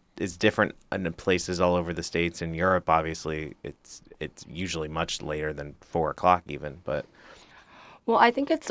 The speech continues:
Speaker 2: also the underground scene here is very much so at, about it being a more refined palette. Um,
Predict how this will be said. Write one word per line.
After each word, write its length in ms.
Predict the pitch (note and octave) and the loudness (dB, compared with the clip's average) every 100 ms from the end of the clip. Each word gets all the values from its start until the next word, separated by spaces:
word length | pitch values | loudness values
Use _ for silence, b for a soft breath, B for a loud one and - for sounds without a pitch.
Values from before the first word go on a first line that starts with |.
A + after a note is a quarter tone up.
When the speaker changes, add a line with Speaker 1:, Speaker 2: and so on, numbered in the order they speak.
| - | 6
Speaker 2:
also 340 | F3 F3+ G3 | 6 6 4
the 120 | F3+ | 4
underground 460 | D#3+ D#3+ D#3 D3+ D#3 | 4 2 2 0 0
scene 220 | - D3+ | 0 0
here 240 | C#3+ D3+ D3 | 2 2 2
is 160 | C#3 | 2
very 240 | C#3 D3 D3 | 2 4 4
much 200 | C#3+ - | 2 2
so 220 | D3 C#3+ | 4 6
at, 160 | C#3+ - | 4 2
about 340 | D#3 C#3+ C#3 C#3+ | 2 6 6 6
it 140 | - | 4
being 160 | D3+ D3+ | 4 6
a 60 | |
more 240 | C#3+ D3 D3 | 6 6 4
refined 500 | C#3 - C#3 C#3 - | 4 4 4 4 2
palette. 560 | C3 C3+ D3 E3+ F3 _ _ | 4 6 8 6 4 _ _
Um, 340 | D3 C#3 C#3 | 2 4 2